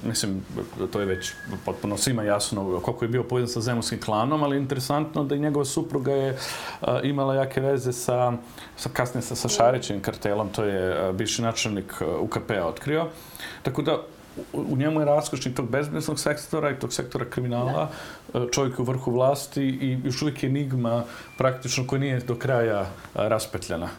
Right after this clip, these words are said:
Speaker 2: E sad, ti si rekao takođe u jed-, u nekoliko, nekoliko puta javno da je, e, govoreći i o hrabrosti tog, e, e, Aleksandra Obradovića iz, iz Krušika, da istovremeno, e,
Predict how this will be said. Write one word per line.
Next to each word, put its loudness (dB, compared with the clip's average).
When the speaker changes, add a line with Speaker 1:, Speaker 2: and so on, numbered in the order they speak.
Speaker 2:
E -2
sad, 2
ti 6
si 6
rekao 6
takođe 4
u 4
jed-, 6
u 6
nekoliko, 4
nekoliko 2
puta 0
javno 8
da 8
je, 6
e, 4
govoreći 4
i 4
o 2
hrabrosti 6
tog, 4
e, 8
e, 6
Aleksandra 4
Obradovića 4
iz, 4
iz 0
Krušika, 2
da 2
istovremeno, 4
e, -2